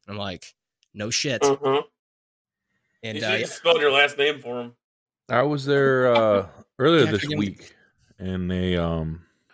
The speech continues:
Speaker 3: I ordered a Baconator. Baconator, I think, like, a chili. And, uh, I ate the chili and, uh, opened up the wrapper, and they gave me, not only was it not a Baconator, but it was just a fucking s-, a Dave single.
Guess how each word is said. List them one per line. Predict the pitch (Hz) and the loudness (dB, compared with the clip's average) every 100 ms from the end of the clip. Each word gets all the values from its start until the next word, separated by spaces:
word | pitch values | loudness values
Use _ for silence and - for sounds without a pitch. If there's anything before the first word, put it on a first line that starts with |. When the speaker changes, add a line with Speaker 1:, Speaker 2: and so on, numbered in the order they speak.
| _ - | _ -6
Speaker 3:
I | 101 | 2
ordered | 104 95 | 4 4
a | |
Baconator. | 82 101 107 90 82 80 78 - - - _ _ _ _ 101 | 2 0 0 -2 -6 -8 -10 -16 -20 -20 _ _ _ _ -2
Baconator, | 127 139 139 135 127 123 _ - - _ - _ _ - - - | 0 2 2 2 0 -2 _ -20 -20 _ -20 _ _ -20 -18 -8
I | 87 | -6
think, | 117 110 | -4 -4
like, | 80 | -4
a | |
chili. | - - 90 80 - - - - - - | -2 0 0 -2 -6 -10 -10 -10 -10 -6
And, | 90 87 | -4 -2
uh, | 87 | 0
I | 85 87 | 0 2
ate | 101 | 2
the | - | 0
chili | - 101 98 95 92 | 0 4 4 4 0
and, | - 87 82 82 78 | -6 -8 -6 -6 -4
uh, | 80 78 78 - | -4 -4 -4 -4
opened | 92 92 87 | -6 -2 -4
up | 85 | -2
the | 87 | 0
wrapper, | 85 82 - 82 80 _ _ _ _ - | 0 -2 -4 -8 -8 _ _ _ _ -16
and | 78 78 78 | -14 -12 -10
they | 78 | -10
gave | 85 85 | -8 -10
me, | 80 80 | -8 -4
not | 95 | 0
only | 110 104 | 2 2
was | 90 | 0
it | 90 | 0
not | 92 92 | 0 0
a | 82 | 0
Baconator, | 87 87 101 98 95 | -2 -2 -2 0 0
but | 82 | -2
it | 80 | -4
was | 76 | -6
just | 82 - | -8 -8
a | - | -8
fucking | 90 82 80 | -8 -8 -12
s-, | 76 - - - - | -8 -8 -8 -10 -6
a | 85 | -4
Dave | 82 90 92 85 | 0 0 2 0
single. | - 85 80 78 76 | 0 0 -2 -4 -8